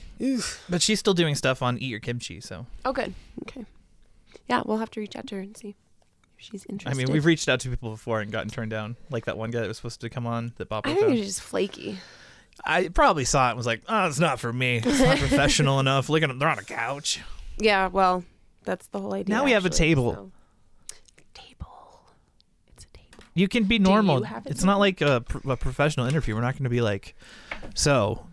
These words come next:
Speaker 2: your newest book is coming." It's like, fuck that. <laughs>
Speaker 1: Please tell me the same point thirty different ways.
Speaker 2: Yes.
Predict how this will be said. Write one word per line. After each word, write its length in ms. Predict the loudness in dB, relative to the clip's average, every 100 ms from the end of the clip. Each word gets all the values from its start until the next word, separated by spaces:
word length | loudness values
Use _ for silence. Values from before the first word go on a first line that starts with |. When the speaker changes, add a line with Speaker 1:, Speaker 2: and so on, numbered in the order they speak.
| 0
Speaker 2:
your 140 | 2
newest 500 | 4 6 4 2 2
book 200 | 2 4
is 120 | 0
coming." 220 | 0 -2
It's 100 | 0
like, 100 | -4
fuck 240 | 0 0 0
that. 200 | -4 0
<laughs> 1600 | -2 -2 -6 -10 -16 -18 -20 -20 -20 -20 -18 -18 -18 -20 -20 -8
Speaker 1:
Please 320 | 0 0 0
tell 180 | 2 4
me 140 | 4
the 100 | 4
same 280 | 4 4 4
point 340 | 4 4 4 0
thirty 500 | -8 2 4 4 4
different 340 | 2 2 0
ways. 420 | 2 2 0 -4 -4
Speaker 2:
Yes. 320 | -4 -4